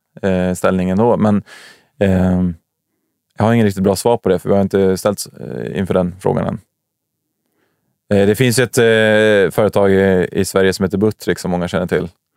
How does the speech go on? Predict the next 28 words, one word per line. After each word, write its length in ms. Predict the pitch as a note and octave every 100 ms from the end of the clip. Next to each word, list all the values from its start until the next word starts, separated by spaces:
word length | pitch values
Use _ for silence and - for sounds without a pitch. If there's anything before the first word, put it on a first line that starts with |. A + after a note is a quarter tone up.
| _ _ _ _
som 120 | G2
har 40 | F#2+
hållit 120 | E2+
på 180 | F#2 F2+
här 120 | F2
i 60 | E2+
lite 160 | F2+
mer 140 | F#2 F2
än 60 |
hundra 320 | F#2 F#2 F#2 G2
år. 260 | G2 F2 - _ _ _ _ _ _ -
Eh, 380 | F#2 F2+ F2 F2+
jag 100 | G2
tror 120 | A#2+
att 60 | G#2
vi 100 | G2
kan 120 | G2
bli 80 | F#2+
större 340 | - A#2 A#2
än 100 | G2+
dem. 260 | F#2 F#2 E2+ - -
Och 80 | G#2
det 100 | A#2+
är 40 |
väl 100 | B2+
ungefär 280 | C3+ A#2+ G2
mitt 220 | F#2 -
mål. 400 | F#2+ F2+ F2 E2